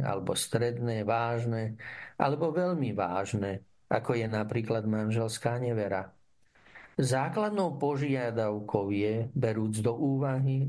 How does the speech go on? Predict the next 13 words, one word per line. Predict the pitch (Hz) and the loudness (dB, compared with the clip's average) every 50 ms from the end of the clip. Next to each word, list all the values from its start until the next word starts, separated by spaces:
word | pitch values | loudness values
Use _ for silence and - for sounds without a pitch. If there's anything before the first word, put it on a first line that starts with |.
| - - - | -2 -4 -2
rozdiely | - - 107 113 110 107 117 117 120 120 120 127 123 | 0 0 2 0 0 0 0 0 0 0 0 0 0
medzi | 117 113 104 110 | 0 0 0 0
uvedenými | 110 107 139 127 127 113 110 131 120 120 113 117 113 107 104 110 107 - - - - - - - | 0 0 2 2 2 2 0 0 0 0 0 0 0 0 0 -2 -4 -6 -8 -10 -10 -6 0 2
úrovňami, | 139 131 131 135 135 131 135 135 127 127 123 131 131 139 135 135 - - - - - | 2 4 4 2 2 2 2 0 0 0 0 0 0 0 -2 -4 -8 -12 -12 -6 0
smerovať | - - - 131 135 151 160 175 156 156 147 135 - | 0 2 4 4 2 2 2 2 2 0 0 -2 -4
k | - - | -6 -2
uzdraveniu | - 196 208 190 175 185 180 156 143 135 139 139 131 123 110 104 95 | 0 2 2 2 2 2 2 2 0 0 0 0 -2 0 0 -2 -2
spomienok | - - - - 117 113 117 123 123 123 120 123 123 123 131 135 135 135 135 - - - - - - - - - - | -2 -2 2 2 2 2 2 0 -2 -2 -2 0 0 0 0 -2 -4 -6 -12 -14 -14 -12 -12 -12 -12 -12 -4 0 2
na | 131 120 104 | 2 2 2
utrpené | - 135 135 135 135 123 - - 120 110 107 107 104 101 - | 0 0 -2 0 -2 -2 0 0 0 2 2 0 0 0 0
príkoria | 113 107 113 110 107 107 - 131 123 127 127 135 135 143 143 139 - - _ _ _ _ _ _ _ _ _ _ | 0 0 0 -2 -2 0 0 0 0 0 0 0 0 -2 -4 -6 -10 -14 _ _ _ _ _ _ _ _ _ _
a | - - 110 - | 2 2 4 2
skutočnému | - - - 165 165 175 202 185 - - - 127 117 113 113 113 113 117 120 | 0 0 0 0 0 0 0 0 -2 -2 0 0 0 0 0 0 0 0 0